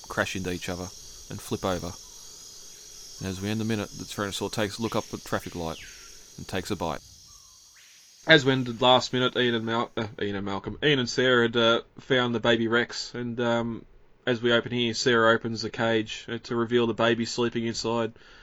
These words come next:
and you got those nice red incubator lights sort of shi-, uh, lighting the set here a little bit as well. And, uh, she checks its pupils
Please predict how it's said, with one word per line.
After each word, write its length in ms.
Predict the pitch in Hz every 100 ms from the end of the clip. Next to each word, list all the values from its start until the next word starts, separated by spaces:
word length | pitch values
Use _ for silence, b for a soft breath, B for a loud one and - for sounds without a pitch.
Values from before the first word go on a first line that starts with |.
| b b -
and 100 | 117
you 80 |
got 100 | 123
those 220 | 113 113 110
nice 260 | 110 -
red 200 | 117 110 110 -
incubator 500 | 123 127 120 110 104
lights 280 | 107 107
sort 200 | - 113
of 80 | 107 - _ - _ _ -
shi-, 200 | - 123
uh, 280 | 110 113 107 113
lighting 320 | 117 110 107
the 80 | 104
set 220 | - 107
here 160 | 113 107
a 40 |
little 140 | 110
bit 140 | 107 107
as 160 | 104
well. 320 | 110 110 107 107 _ - - -
And, 280 | 110 113 117
uh, 320 | 113 110 110 -
she 160 | - 123
checks 300 | 131 123 -
its 80 | -
pupils 600 | - 127 135 120 -